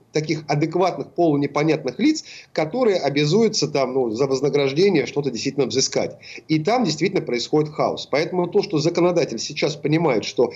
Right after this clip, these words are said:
пора и этот институт брать под, э, м, скажем, да, контроль, это абсолютно верно. Другой вопрос, что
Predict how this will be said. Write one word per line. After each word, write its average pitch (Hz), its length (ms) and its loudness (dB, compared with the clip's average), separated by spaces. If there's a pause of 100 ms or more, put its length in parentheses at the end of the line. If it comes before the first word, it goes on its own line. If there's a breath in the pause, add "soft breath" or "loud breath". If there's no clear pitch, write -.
(280 loud breath)
пора 165 220 2
и 170 340 -4
этот 262 260 -2
институт 175 460 0
брать 143 360 0 (340 loud breath)
под, 151 300 4
э, 131 40 6
м, 123 920 4
скажем, 123 400 0
да, 151 100 0
контроль, 156 560 2 (260 soft breath)
это 170 200 0
абсолютно 156 400 2
верно. 131 320 2
Другой 160 260 4
вопрос, 147 360 2
что - 380 2